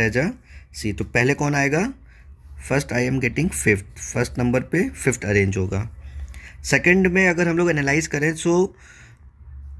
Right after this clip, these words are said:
यहाँ पे U या something जैसा कंप्लीट हो रहा है, U, तो that means सेवंथ यहाँ पे आएगा, यहाँ पे ये सेवंथ वाला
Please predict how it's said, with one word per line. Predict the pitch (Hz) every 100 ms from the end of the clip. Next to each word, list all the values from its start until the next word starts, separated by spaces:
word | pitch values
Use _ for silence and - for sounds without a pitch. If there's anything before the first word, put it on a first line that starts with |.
| - - - -
यहाँ | 120 117 131
पे | 156 143 127
U | 135 143
या | 135 127
something | 127 123 113 139
जैसा | 131 - 143 -
कंप्लीट | 117 131 127
हो | 131
रहा | 139
है, | 147
U, | 123 143 143 - -
तो | 135
that | 120 117 -
means | 147 247 - - - - - - - -
सेवंथ | - 127 120 139 139
यहाँ | 127 120
पे | 139
आएगा, | 98 107 101 101 117 120 - - -
यहाँ | 107 101
पे | 139
ये | 202 277 - - - - - - - - 120
सेवंथ | 117 127 117 123 123
वाला | 120 113